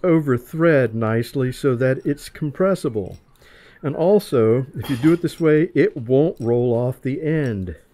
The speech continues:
<laughs> which drives me crazy. And like I said before, you don't have to put anything on it.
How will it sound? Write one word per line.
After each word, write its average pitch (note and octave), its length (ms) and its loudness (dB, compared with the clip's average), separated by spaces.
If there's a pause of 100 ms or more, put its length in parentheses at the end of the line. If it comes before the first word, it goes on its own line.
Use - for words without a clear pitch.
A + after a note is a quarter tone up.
(680)
<laughs> - 2000 -20
which - 240 -14
drives A2 440 -4 (360)
me A#2 180 -8
crazy. G2 560 -8 (1800)
And A2 120 -6
like A2 160 -4
I G#2+ 40 -2
said G#2+ 240 -6
before, A2+ 360 -6
you A2 140 -6
don't A2+ 160 -10
have A#2+ 160 -10
to - 80 -20
put - 220 -16 (140)
anything A#2 580 -4
on G#2 260 -10
it. F#2+ 100 -16